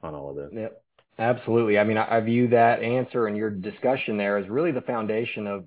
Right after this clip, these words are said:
Speaker 2: of our future conversation, and not just, uh, wa-, during this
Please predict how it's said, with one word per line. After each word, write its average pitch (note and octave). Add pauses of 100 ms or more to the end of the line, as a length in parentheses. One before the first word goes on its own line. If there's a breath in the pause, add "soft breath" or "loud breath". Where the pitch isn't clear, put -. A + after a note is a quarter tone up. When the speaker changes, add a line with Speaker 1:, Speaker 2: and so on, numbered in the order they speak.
Speaker 2:
of G2+
our G2+
future G#2
conversation, G#2+
and F#2+ (440 soft breath)
not F#3
just, D#3 (300)
uh, G#2+
wa-, A#2
during A2+
this D#3+